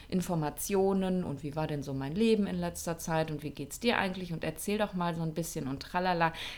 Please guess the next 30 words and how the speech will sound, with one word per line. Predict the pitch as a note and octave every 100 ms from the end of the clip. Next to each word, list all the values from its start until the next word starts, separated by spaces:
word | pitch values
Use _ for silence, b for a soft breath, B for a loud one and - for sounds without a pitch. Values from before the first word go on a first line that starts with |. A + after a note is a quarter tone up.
| B -
Das | F3 E3+
ist | A3+ - - -
nicht | E3+ F3 F3+ - -
WhatsApp | C#3 C#3+ D3 D3
für | - A3
mich, | A#3 D4 F4+ - - -
ähm, | F#3+ G3 G3 G3 G3 G3+ G3+ - - -
da | F#3
telefoniere | F#3 F3+ - E3+ E3
ich | G3+ -
lieber. | A#3+ C4+ D#4+ - B B B B -
Aber | F3 A3
es | A#3+
gibt | A#3+ A#3+
eben | A3+
viele | G3 G#3 G3
Menschen, | F#3 F#3 F#3+
die | F3+
das | E3+ -
so | E3+
nutzen | D#3 E3+ - G#3+
und | F#3 E3+
dadurch | E3 G3 F3
sammeln | - F3 A3+
sich | G#3+ F3+ -
bei | D#3+
mir, | D#3 F3 B3
weil | G#3 F#3+
ich | -
einfach | E3+ F3+ A#3 C#4+ D#4